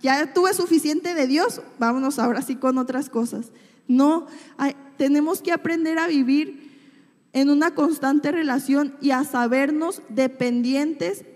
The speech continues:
de Dios. También un huérfano espiritual se enfoca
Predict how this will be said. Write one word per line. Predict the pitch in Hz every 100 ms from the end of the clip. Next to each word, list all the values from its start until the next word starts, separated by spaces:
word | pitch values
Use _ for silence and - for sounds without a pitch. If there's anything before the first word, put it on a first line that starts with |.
| - -
de | 240 233
Dios. | 240 247 240 - - - - _ _ _ _ _ _ _ _ _ _ _
También | - 302 302 339 403 554 - - - - 311
un | 320 339
huérfano | 359 415 381 381
espiritual | 381 311 277 269 285 330 370 -
se | 302
enfoca | 269 285 285 294 330